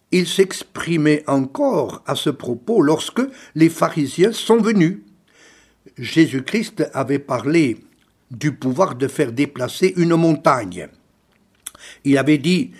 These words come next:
Si vous avez de la foi et que vous n'hésitez pas, si vous dites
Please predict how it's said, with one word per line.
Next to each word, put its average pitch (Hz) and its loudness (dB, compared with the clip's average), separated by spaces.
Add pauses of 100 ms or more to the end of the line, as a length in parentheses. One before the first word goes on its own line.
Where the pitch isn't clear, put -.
(240)
Si - -4
vous 151 2
avez 160 2
de 127 -2
la 135 -2
foi 135 -4 (460)
et 143 -2
que 151 0
vous 135 0
n'hésitez 139 2
pas, - -4 (640)
si - -2
vous 165 2
dites 175 -6